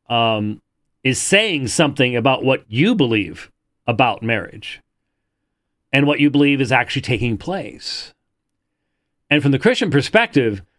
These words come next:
if this is two males and one of them is pretending to be a female, which that's what it sounds like. I don't, what else would a transgender wedding be? I, I, unless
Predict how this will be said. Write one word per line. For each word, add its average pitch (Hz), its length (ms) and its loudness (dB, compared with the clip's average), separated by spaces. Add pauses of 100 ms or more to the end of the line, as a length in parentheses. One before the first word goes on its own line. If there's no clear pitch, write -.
(180)
if 139 140 2
this 254 200 -2
is 208 160 0
two 185 500 0 (400)
males 131 840 0 (880)
and 151 180 2
one 170 140 2
of 185 80 -2
them 151 160 2
is 131 140 -2
pretending 165 720 0
to 117 80 -4
be 117 180 2
a 107 40 -2
female, 113 720 -2 (640)
which - 80 -20
that's 170 140 2
what 160 100 2
it - 60 -8
sounds 151 400 2
like. 87 260 -6
I 131 100 2
don't, - 200 -8 (460)
what 156 180 2
else 175 260 -2
would 147 180 4
a 117 380 -2 (260)
transgender 139 1040 0 (760)
wedding 120 500 0
be? 90 480 0 (1500)
I, 135 80 2
I, 135 380 0
unless 143 460 0